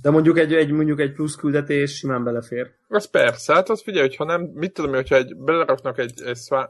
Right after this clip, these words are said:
Speaker 2: sidequestet, vagy, vagy valami, tök mindegy, hogy ilyen plusz küldes-,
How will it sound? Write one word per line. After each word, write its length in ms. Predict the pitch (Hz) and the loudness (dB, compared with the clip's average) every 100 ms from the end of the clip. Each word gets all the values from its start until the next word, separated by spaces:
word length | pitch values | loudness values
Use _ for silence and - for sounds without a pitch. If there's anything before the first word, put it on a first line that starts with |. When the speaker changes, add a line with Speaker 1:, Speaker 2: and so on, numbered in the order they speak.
| - | -8
Speaker 2:
sidequestet, 960 | - 139 131 127 - 123 - - 120 120 | -6 -2 -2 -4 -6 -6 -6 -8 -8 -6
vagy, 260 | 117 107 120 - - - - - | -2 -2 -2 -16 -20 -18 -18 -4
vagy 220 | 113 110 | -2 0
valami, 500 | 120 113 110 110 113 117 _ _ _ _ - - - _ | 0 -2 -2 -8 -10 -16 _ _ _ _ -20 -20 -20 _
tök 220 | - 127 | -6 -6
mindegy, 420 | 127 120 117 110 - | -6 -8 -4 -6 -4
hogy 200 | 113 110 | -6 -6
ilyen 240 | 107 107 | -8 -8
plusz 340 | 123 120 - - | -10 -10 -10 -8
küldes-, 440 | 123 117 226 - | -4 -2 -2 -6